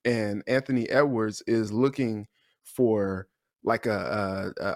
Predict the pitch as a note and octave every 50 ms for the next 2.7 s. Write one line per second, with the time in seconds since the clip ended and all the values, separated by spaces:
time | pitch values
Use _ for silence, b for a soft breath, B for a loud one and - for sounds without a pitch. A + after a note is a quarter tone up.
0 | - - - - - B2+ C#3 D3+ D3+ D3 - - C#3 B2+ B2 B2 - - C3+ B2
1 | B2 A#2 - A#2 A2 A2+ A2+ A2 - - A2+ C3 B2+ - A#2 A2 - G2 G2+ A2
2 | G#2 - - - B2+ A#2 G#2+ F2+ E2+ G2+ F#2+ F#2 G#2